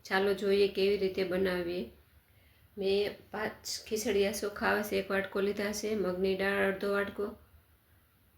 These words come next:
અહીંયા તમારે મગની દાળનું પ્રમાણ વધારે થોડુંક રાખવું હોય તોય તમે રાખી શકો છો. મગની દાળ જેમ વધારે રહેશે એમ ખીચડી સારી બનશે.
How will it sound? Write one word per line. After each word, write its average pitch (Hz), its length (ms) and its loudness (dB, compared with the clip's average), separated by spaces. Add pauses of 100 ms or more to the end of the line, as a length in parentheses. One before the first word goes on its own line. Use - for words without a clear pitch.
(240)
અહીંયા 190 200 -2
તમારે 196 260 0
મગની 196 400 2
દાળનું 202 640 0
પ્રમાણ 196 340 0
વધારે 196 360 0
થોડુંક 190 300 -4
રાખવું 208 340 0
હોય 196 60 0
તોય 196 140 0
તમે 196 280 0
રાખી 208 400 0
શકો 190 200 -4
છો. 196 220 -6 (880)
મગની 196 280 0
દાળ 196 220 2
જેમ 190 220 2
વધારે 202 340 0
રહેશે 214 220 0
એમ 185 140 -2
ખીચડી 202 460 -2 (800)
સારી 202 240 0
બનશે. 190 520 0